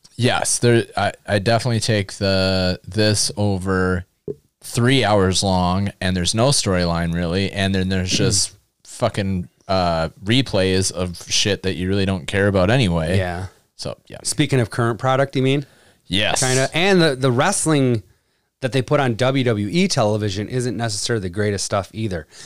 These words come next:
Speaker 1: No.
Speaker 2: And they have the best roster they've probably ever have. So,
Speaker 1: Right.
Speaker 2: like, why? It's, it's a shame that we don't get, you know, living in Wisconsin here, Adam, I always say, like, uh, we got one Super Bowl out of Brett Favre.
Speaker 1: Mm-hmm.
Speaker 2: We,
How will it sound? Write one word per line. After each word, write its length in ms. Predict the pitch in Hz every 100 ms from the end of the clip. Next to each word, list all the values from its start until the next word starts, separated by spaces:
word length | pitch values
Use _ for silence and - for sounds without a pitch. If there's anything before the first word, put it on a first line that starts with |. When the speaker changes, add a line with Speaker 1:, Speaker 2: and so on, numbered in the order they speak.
| 120
Speaker 1:
No. 100 | 202
Speaker 2:
And 200 | 196 214
they 100 | 214
have 240 | 233 226
the 100 | 196
best 380 | 123 196 214 147
roster 460 | 170 170 175 - 135
they've 160 | 123
probably 440 | 147 135 131 117 127
ever 240 | 131 151 147
have. 420 | 131 113 85 80
So, 120 | 104 117
Speaker 1:
Right. 140 | -
Speaker 2:
like, 160 | 139 123
why? 460 | 127 165 185 180 - - - - - - -
It's, 180 | 156 -
it's 200 | - 180
a 60 |
shame 500 | 156 - - 196 196
that 100 | 180
we 80 | 151
don't 200 | 151 139
get, 220 | 143 135
you 80 | 156
know, 260 | 202 208 - - 139 151
living 240 | 170 170
in 80 | 160
Wisconsin 560 | 143 - 131 131 127
here, 160 | 117 113
Adam, 220 | 107 101
I 120 | -
always 200 | 131 139 -
say, 340 | 120 110 98 - _ _ _ _ -
like, 300 | 101 95 - _ _ -
uh, 440 | 98 90 87 85 - -
we 120 | 123
got 200 | 131 131
one 400 | 113 120 139 151
Super 420 | 143 - 139 131 113
Bowl 220 | 104 98
out 120 | 90
of 80 | 85
Brett 220 | 98 101
Favre. 420 | - 90 82 78 - _ _ _ _ _ _ -
Speaker 1:
Mm-hmm. 360 | 101 92 120 220 - _ _ _
Speaker 2:
We, 240 | 107 113